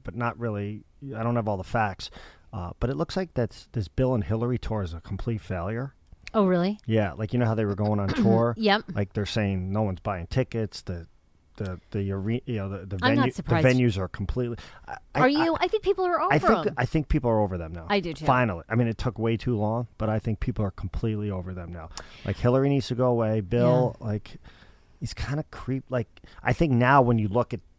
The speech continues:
Speaker 1: a
Speaker 2: Uh,
Speaker 1: documentary
Speaker 2: yeah.
Speaker 1: and you look at everything, you start putting it together, you're saying, "Pretty creepy guy."
Speaker 2: Yeah.
Speaker 1: Right?
Speaker 2: Yeah.
Speaker 1: Pretty cre-, and was given a pass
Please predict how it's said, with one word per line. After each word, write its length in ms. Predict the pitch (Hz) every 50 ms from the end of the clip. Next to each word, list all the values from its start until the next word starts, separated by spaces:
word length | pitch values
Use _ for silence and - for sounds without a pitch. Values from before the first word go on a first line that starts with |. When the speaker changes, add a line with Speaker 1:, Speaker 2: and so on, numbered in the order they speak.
| _ -
Speaker 1:
a 60 | - 104
Speaker 2:
Uh, 20 |
Speaker 1:
documentary 640 | 90 98 92 90 - - 104 120 143 160 160 156 156
Speaker 2:
yeah. 220 | 151 151 147 147 139 113 - -
Speaker 1:
and 140 | 110 110 107
you 120 | 107 110
look 220 | 101 104 101 -
at 80 | - 95
everything, 320 | 104 117 120 139 120 123
you 60 | 117 104
start 260 | - - 123 117 -
putting 220 | - 120 110 110 101
it 80 | 95
together, 340 | - 113 104 127 127 123 117
you're 80 | 107 95
saying, 320 | - - 104 90 85 85 - - - - - - - - _ _ _ _ _ _ _ _ _ _ _
"Pretty 200 | - - 127 101
creepy 340 | 80 - - 110 101 - 101
guy." 380 | 95 98 92 101 107 98 87 - - - _ - - -
Speaker 2:
Yeah. 300 | - 185 190 190 143 131 -
Speaker 1:
Right? 300 | - 156 104 110 113 - - _
Speaker 2:
Yeah. 280 | - 180 180 180 156 147
Speaker 1:
Pretty 260 | - - 120 117 113
cre-, 120 | - - -
and 180 | - 139 139 139
was 120 | 135 113
given 240 | - 156 143 143 131
a 40 | 113
pass 720 | - - - - - 151 151 123 101 98 - - -